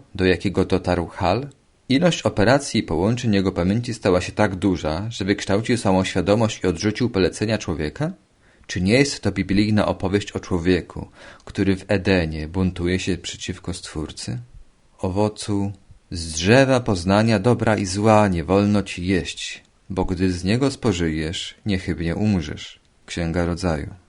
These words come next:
Gdy jesteś dzieckiem, nie wiesz, co jest dobre, a co złe.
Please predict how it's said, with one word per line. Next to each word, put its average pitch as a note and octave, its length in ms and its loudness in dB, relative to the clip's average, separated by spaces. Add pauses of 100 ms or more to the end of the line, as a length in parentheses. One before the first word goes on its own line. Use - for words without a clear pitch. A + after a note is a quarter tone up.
(240)
Gdy G2+ 180 2
jesteś A#2+ 320 2
dzieckiem, G2 580 -2 (520)
nie B2+ 220 4
wiesz, E2 400 -2
co - 120 -6
jest F2 200 -4
dobre, G2 340 0
a F#2 60 -2
co F#2 140 -8
złe. D#2+ 380 -6